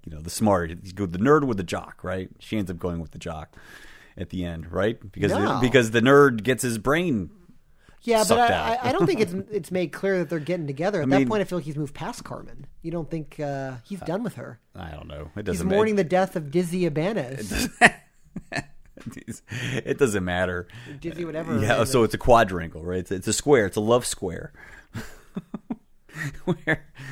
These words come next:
Speaker 1: where every, they, one wants the other one, the other one wa-, whatever. It doesn't matter.
Speaker 2: It's
Speaker 1: It's
Speaker 2: funny, like, with all the crazy violence, and this is how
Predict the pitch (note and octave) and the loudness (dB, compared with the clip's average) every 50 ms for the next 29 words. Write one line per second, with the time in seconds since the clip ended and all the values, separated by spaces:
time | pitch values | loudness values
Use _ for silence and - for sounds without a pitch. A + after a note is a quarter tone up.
0 | A2 - - - F#3+ - - C#3+ - E3+ E3+ C#3+ - - - - D3+ D3+ - - | -14 -14 -4 0 0 0 2 2 2 2 0 0 -4 -10 -12 -8 -6 -4 -2 4
1 | - C3 C#3 A#2 - - - A#2+ A2 - - - - A#2 A#2+ B2 A#2 A2+ A2+ A#2 | 6 6 6 6 4 -2 -10 -12 -12 -12 -12 -6 0 2 4 4 4 4 4 4
2 | A2+ G#2 - G#2+ G#2+ G#2 G#2 G#2+ G#2+ G2+ G2+ G2+ G2+ G2+ F#2+ F#2+ F#2 F#2+ F#2 F#2 | 4 2 2 2 4 4 6 6 4 4 4 2 0 0 -2 -2 -2 -2 -4 -4
3 | F#2 F#2 F#2 - F#2+ F#2+ E2+ D#2 - D#2+ - - - - F2 D#2+ E2 D#2+ D#2 D#2 | -4 -4 -4 -4 -6 -6 -6 -8 -10 -14 -18 -10 -6 -6 -6 -4 -6 -8 -8 -10
4 | D#2 - - - A3 - - - C4+ A#3+ G#3 G#3 F#3+ F#3+ F#3+ F3+ - - - G3+ | -12 -10 -8 -8 -8 -2 0 0 2 4 4 4 4 2 2 0 -4 -6 -4 -4
5 | - - - A3+ A#3 B3 A#3 A#3+ G#3 - - - - G#3 G#3+ G#3 F#3 F#3 F#3 D#3+ | -6 -2 0 0 2 2 0 -2 -6 -10 -8 -4 -2 -2 -2 -2 -4 -4 -4 -2
6 | D#3 D3 D3 D3 C#3+ C#3+ C#3 - F3 F#3 G3 F#3 G3 F3+ G3 G3 E3+ D3 F3+ E3+ | -2 -2 -2 -2 -4 -6 -8 -10 -10 -8 -6 -6 -6 -6 -6 -6 -8 -8 -10 -8
7 | - E3+ E3 D#3+ D3+ C#3+ C#3+ - | -4 -4 -2 -2 -2 -4 -6 -8